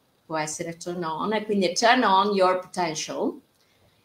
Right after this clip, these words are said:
E in francese invece accendere è allumer,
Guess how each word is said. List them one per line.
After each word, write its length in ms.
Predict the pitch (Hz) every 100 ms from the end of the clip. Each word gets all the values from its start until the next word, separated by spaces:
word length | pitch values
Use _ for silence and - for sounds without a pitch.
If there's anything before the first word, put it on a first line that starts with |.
| _ _
E 440 | 185 202 196 190
in 160 | - 220
francese 800 | 214 269 269 - 233 233 233 247
invece 1000 | 262 262 214 214 196 202 202 254 254 -
accendere 800 | 170 - - 214 208 190 190 -
è 220 | 175 170
allumer, 720 | 208 220 233 202 175 226 -